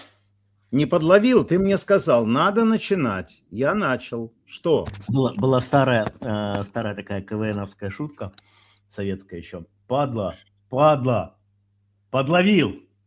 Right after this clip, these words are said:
Speaker 1: <laughs>
Speaker 2: Привет, ребята.
Speaker 1: Здравствуйте, дорогие
Speaker 2: Привет, привет,
Speaker 1: друзья.
Speaker 2: привет,
Speaker 1: Евгений
Speaker 2: привет. Сто лет,
Speaker 1: Витошкин.
Speaker 2: сто лет не виделись, не слышались. Очень вам всем рад. Э, Матвей Юрьевич, как, как, я объясню, почему.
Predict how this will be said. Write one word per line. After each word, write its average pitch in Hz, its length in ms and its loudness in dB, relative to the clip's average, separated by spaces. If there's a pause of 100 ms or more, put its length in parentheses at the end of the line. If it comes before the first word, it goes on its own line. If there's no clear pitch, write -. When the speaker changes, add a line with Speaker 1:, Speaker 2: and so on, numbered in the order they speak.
(260)
Speaker 1:
<laughs> - 220 -16 (1500)
Speaker 2:
Привет, 165 280 -2
ребята. 156 220 4
Speaker 1:
Здравствуйте, 135 220 -8
дорогие 135 320 0
Speaker 2:
Привет, - 20 -8
привет, - 0 -
Speaker 1:
друзья. 131 360 -2
Speaker 2:
привет, 170 220 2
Speaker 1:
Евгений 131 240 -2
Speaker 2:
привет. - 80 -6
Сто 143 180 0
лет, 160 160 0
Speaker 1:
Витошкин. 113 320 -6
Speaker 2:
сто 175 160 0
лет 190 320 2
не 165 80 -2
виделись, 170 460 -2
не 139 100 -4
слышались. 196 600 -2
Очень 156 300 -6
вам 135 220 -4
всем 110 320 -6
рад. 180 340 -2 (460)
Э, 135 240 0
Матвей 139 300 -4
Юрьевич, 139 260 -4
как, - 300 -14
как, 160 180 -12 (260)
я 147 160 -6
объясню, 151 380 -10
почему. 92 480 -12